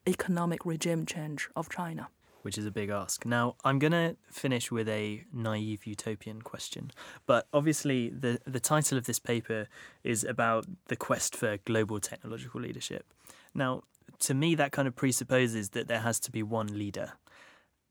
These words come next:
Speaker 2: Is there any scenario where we could see a tech landscape which is mixed, where you have companies such as Facebook sharing space and users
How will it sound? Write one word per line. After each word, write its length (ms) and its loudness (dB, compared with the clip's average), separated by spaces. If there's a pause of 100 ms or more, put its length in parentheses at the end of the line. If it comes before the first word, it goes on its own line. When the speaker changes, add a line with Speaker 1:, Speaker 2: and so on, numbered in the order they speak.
Speaker 2:
Is 180 2
there 200 4
any 220 4
scenario 880 2 (100)
where 420 2
we 180 -2
could 200 -6
see 640 0
a 100 -6
tech 380 -2
landscape 760 -4 (300)
which 560 -4 (320)
is 380 -2
mixed, 680 -2
where 140 -2
you 200 -4
have 500 -6 (280)
companies 540 0
such 320 0
as 140 -6
Facebook 760 -6 (280)
sharing 840 2
space 640 2
and 240 0
users 640 2